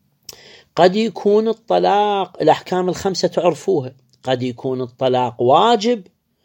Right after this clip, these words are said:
وقد يكون الطلاق مستحب، وقد يكون الطلاق مكروه،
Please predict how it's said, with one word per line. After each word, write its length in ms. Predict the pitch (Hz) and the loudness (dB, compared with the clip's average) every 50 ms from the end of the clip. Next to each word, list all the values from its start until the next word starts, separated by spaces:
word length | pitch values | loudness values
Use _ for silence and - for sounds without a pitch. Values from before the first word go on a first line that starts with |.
| _ _ _ _ _ | _ _ _ _ _
وقد 380 | - 135 131 - - 139 131 131 | -4 -4 -4 -2 -2 -4 -4 -4
يكون 340 | 131 120 - - 131 123 123 | -8 -12 -8 -8 -8 -8 -8
الطلاق 580 | 120 120 _ 127 127 127 127 127 120 120 127 | -10 -8 _ -6 -4 -4 -6 -6 -8 -10 -10
مستحب، 720 | 127 131 120 - - - 143 120 - - 185 214 233 226 180 - - _ _ _ _ _ _ _ _ _ - | -10 -8 -8 -8 -4 -2 -2 -2 0 2 4 4 4 2 0 -6 -18 _ _ _ _ _ _ _ _ _ -18
وقد 320 | - - - 131 127 127 | -12 -4 -4 -4 -4 -4
يكون 300 | 131 120 123 - 131 127 | -8 -10 -10 -10 -10 -10
الطلاق 560 | 123 120 - - 127 127 131 131 123 120 - | -10 -12 -8 -6 -4 -2 -2 -4 -4 -6 -8
مكروه، 840 | 123 120 120 117 - - 143 160 190 226 233 233 233 208 160 143 - | -6 -6 -6 -6 -4 -2 2 2 4 4 6 6 6 6 4 2 -4